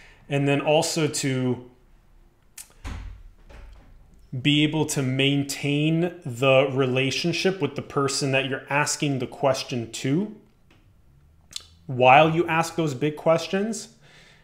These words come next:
is more difficult, but it yields you greater fruits.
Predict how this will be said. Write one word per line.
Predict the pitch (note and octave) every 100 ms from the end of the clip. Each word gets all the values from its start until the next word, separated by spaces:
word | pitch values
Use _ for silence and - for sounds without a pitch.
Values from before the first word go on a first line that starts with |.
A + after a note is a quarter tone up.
| _ _
is | E3+ D3+ C#3 - D#3+
more | C3+ D3+
difficult, | C#3 C#3+ C3+ E3+ E3+ A3 A3+ -
but | D3
it | C#3 -
yields | B2+ C3 E3+ G#3 G#3+ F#3 C3 B2 A#2+
you | C3 C3+ D3 C#3
greater | - C3+ C#3+ C#3
fruits. | B2+ - D#3 C3+ G2+ G2 - -